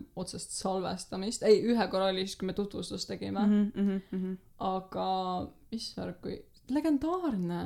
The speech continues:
Speaker 2: Jaa.
Speaker 1: Esimene kord, kui me kahekesi oleme.
Speaker 2: Just nii. Aga jaa, et täna me räägime, me mõtlesime, et täna me sihime rohkem siukest nii-öelda ilumaailma. Oota, kas me rääkisime emojidest ja millest me veel rääkisime? Aa,
Speaker 1: Me
Speaker 2: sa
Speaker 1: oleme
Speaker 2: guugeldasid.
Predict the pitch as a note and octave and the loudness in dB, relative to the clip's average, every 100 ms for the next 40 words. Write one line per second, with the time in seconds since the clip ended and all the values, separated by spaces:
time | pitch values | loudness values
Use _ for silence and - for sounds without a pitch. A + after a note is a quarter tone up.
0 | G3+ G#3 A#3+ D4+ C#4 G#3 F#3 F3+ G#3 F#3 | -2 0 -2 -2 0 2 2 0 -2 -4
1 | B3 G#3+ F3+ F3+ F3+ F#3 G#3+ G#3+ - _ | -4 -4 -4 -4 -4 -4 -6 -8 -14 _
2 | _ - A3+ - A3+ A3 F#3 - _ _ | _ -6 -6 -2 2 2 0 -6 _ _
3 | - - A#3 B3+ D#4+ F4+ - D#4+ G#4+ F#4 | -20 -2 2 6 8 8 6 4 6 6
4 | C4 C4+ C4+ B3+ G#3+ G3+ F#3 F3+ - - | 6 6 4 4 4 2 0 -2 -10 -14
5 | - A3 D4+ E4 F#4 B3 G3+ B3 D#4 C4+ | 2 6 6 6 2 2 2 2 2 4
6 | G3+ A3+ A#3 G3 F#3 G#3 - F#3+ F#3 F#3 | 2 2 2 2 2 0 -2 -4 -4 -6
7 | F#3+ - G3 F#3 - A#3 C#4 F3+ E3 F3 | -6 -2 -2 -2 0 4 4 4 2 0
8 | E3 E3 E3 F3+ - - - - - G3 | -2 -2 -4 -6 -10 -20 -20 -20 -12 -10
9 | F#3 F3+ F3+ - - _ _ _ - A#3 | -6 -6 -6 -8 -14 _ _ _ -8 -2
10 | B3+ C4+ - G#3+ F3+ F3+ F#3 F#3+ F3 E3+ | -2 -2 0 0 0 -2 -4 -6 -8 -10
11 | E3 - F3+ F3+ F3 F3 E3+ E3+ E3+ - | -10 -10 -10 -10 -10 -10 -10 -10 -12 -14
12 | F3 F#3 F#3 - - A3+ A3 G3 B3+ B3+ | -14 -10 -12 -6 4 6 8 6 6 8
13 | B3+ G#3+ F3 F3 F3+ E3+ | 10 8 4 0 -4 -6